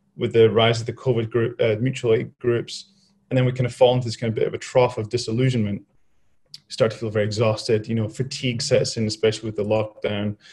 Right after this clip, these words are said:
People start to feel very abandoned. And this is a kind of a movement that we, we're,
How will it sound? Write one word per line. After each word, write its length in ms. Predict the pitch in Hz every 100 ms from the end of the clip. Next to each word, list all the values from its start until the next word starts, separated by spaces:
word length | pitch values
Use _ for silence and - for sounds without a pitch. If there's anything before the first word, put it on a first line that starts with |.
| - _ _
People 200 | - 107
start 200 | 110 110
to 60 | -
feel 120 | 117
very 200 | 107 113
abandoned. 540 | 110 107 110 98 101 - - - _
And 140 | 120
this 160 | 135 131
is 80 | 127
a 60 |
kind 180 | 123 120
of 160 | 110 - -
a 60 |
movement 480 | 123 135 139 135 113
that 100 | 101
we, 220 | 113 117 - -
we're, 160 | -